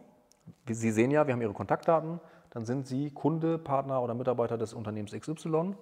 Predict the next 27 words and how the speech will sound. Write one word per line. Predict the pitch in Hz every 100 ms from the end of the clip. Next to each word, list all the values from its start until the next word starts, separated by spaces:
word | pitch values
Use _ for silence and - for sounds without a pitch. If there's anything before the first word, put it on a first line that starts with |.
| - - - - - _ -
Ähm, | 120 120
wir | 123
haben |
sämtliche | 123 143 131 120
Daten | 135 156
abgezogen | 151 - 147 151 143 147 147 - _ _ _ _ _ _ - -
und, | - 120 123 117
ähm, | 123 120 120
die | 117
haben | 117
sich | 120 110
geweigert, | 120 120 127
mit | 120
uns | 117 -
zusammenzuarbeiten. | 110 143 185 180 156 151 147 147 143 143 - _ _ _
Wir | 117
haben | 120 -
Ihre | 131
Daten | 120 123 120
ins | 113
Internet | 147 160 147
gestellt | 143 - 143 143
unter | 123 117
dem | 117 113
und | 101
dem | 101 104
Link. | 190 254